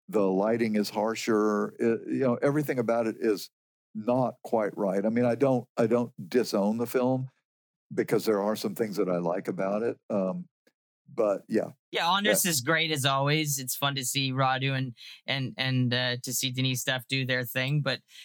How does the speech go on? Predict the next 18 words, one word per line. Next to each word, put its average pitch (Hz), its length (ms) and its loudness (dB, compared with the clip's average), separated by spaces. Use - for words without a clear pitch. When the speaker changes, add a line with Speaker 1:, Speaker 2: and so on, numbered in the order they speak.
Speaker 2:
but 156 80 0
yeah, 170 220 0
it, 147 100 -4
it, 151 200 -2
you 160 200 2
can, 151 240 -2
you 151 180 0
can 139 180 -4
tell 147 280 -2
that 139 140 -4
you 131 140 -2
were, 131 240 -2
you 131 200 -2
had 127 120 -2
a 123 60 -2
lot 123 160 -2
more 123 140 -2
limitations 117 960 -6